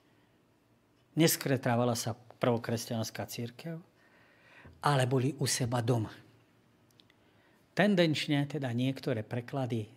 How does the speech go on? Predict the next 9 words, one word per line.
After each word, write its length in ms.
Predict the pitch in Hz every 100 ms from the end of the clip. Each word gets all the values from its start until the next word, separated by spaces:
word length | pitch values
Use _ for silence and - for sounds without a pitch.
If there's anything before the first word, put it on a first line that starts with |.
| - -
tento 400 | 143 143 127 113
rozmer 560 | 123 117 107 98 -
vynechávajú 1120 | 135 110 123 113 - 117 101 98 92 95 98 107 - - - -
a 40 | 131
zámerným 480 | 107 117 117 117 110
spôsobom 640 | - - 107 - 107 107 101
zasahujú 640 | - 107 - 117 98 101
do 80 | 98
textu. 480 | - 104 - -